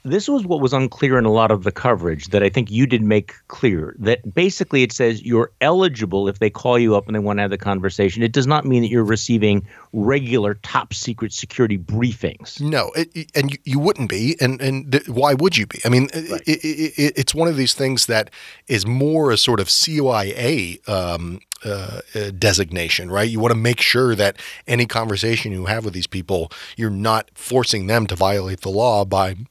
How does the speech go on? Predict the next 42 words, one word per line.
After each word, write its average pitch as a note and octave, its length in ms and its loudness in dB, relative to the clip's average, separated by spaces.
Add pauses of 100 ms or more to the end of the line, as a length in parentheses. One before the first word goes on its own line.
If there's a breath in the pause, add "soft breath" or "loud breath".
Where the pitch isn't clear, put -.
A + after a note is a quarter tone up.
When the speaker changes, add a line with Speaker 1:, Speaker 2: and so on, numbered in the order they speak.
Speaker 2:
by G#2 160 -2
answering E3+ 440 -4
them. - 140 -20
So, C#3+ 260 2 (380 loud breath)
but, F#3 200 -2
but G3+ 180 0
look, A#3 240 0
I D#3 80 2
mean, E3+ 180 2 (640)
it, F#3+ 180 0
there F#3+ 100 4
may A#3+ 200 2
be C4 160 2
a C3 80 2
good D3 200 0
reason C#3 300 0
to A2 80 0
take D3 180 -2
somebody's A#2 380 0
security G3+ 380 0
clearance F#2 320 -4
away, F2+ 180 -4
and F#2 100 -4
I'm A#2 120 -2
not D#3 180 -2
saying C#3 360 2
that, G#2 200 2 (480 loud breath)
um, G2+ 240 0
John A#2 300 0
Brennan C3+ 280 0
deserves D#3 460 0
one. F#2 160 -2
I G#2 80 2
don't D3 220 0
really C#3+ 320 0
know D3 160 2
if C#3+ 120 -2
he D#3 80 -4
necessarily D#3+ 460 0
does. D3+ 300 -2
It's, - 200 -4
he's, A#2+ 340 -4